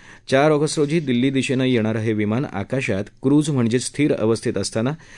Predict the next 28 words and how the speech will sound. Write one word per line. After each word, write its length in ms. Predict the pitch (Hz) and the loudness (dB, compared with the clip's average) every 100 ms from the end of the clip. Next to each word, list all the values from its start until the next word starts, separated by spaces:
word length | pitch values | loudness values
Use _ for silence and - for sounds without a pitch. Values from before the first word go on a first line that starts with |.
| - | -8
अचानक 420 | 123 120 156 170 | -4 2 2 2
सुमारे 280 | 165 135 135 | 0 0 2
तीनशे 420 | 147 127 120 - | 0 0 0 0
फूट 260 | 160 - 127 - | -2 0 -2 -2
खाली 260 | 104 95 | -4 -2
आलं 220 | - 107 | -2 -2
होतं. 260 | 92 76 85 - - - - - | -4 -4 -10 -12 -18 -20 -20 -6
यावेळी 240 | 113 120 135 | 0 4 4
हादरे 280 | 123 113 | 2 0
बसल्यानं 500 | 123 120 123 123 143 165 - | 2 0 0 0 -2 -4 -12
विमानातले 540 | - 104 117 117 120 120 | -6 -2 -2 -2 -4 -6
काही 240 | 113 104 | -4 -4
प्रवासी 420 | 110 107 107 - | -2 -2 -2 -4
आणि 160 | 117 110 | -4 -4
कर्मचारी 480 | 101 95 95 98 98 | -4 -6 -6 -6 -6
जखमी 300 | 90 95 104 | -6 -4 -2
झाले. 220 | 104 120 151 - - - | -2 -4 -6 -20 -20 -10
काही 240 | - 120 175 | -2 4 4
वेळानं 360 | 156 131 139 | 4 4 2
विमान 300 | 156 117 117 | 2 2 2
स्थिर 260 | 117 - 135 | -2 0 2
होऊन 200 | 131 156 | 2 0
सुरक्षितपणे 640 | 160 107 101 107 - 107 | -2 -2 0 -4 -2 0
दिल्ली 300 | 113 104 101 | 0 0 0
विमानतळावर 560 | 101 101 95 95 95 95 | 2 0 -2 -4 -4 -4
उतरलं. 440 | 92 85 113 117 147 - - - - | -8 -2 0 2 0 -6 -20 -18 2
त्यानंतर 360 | 143 151 165 | 4 6 2
प्रमाणित 380 | 175 123 120 139 | 4 2 4 2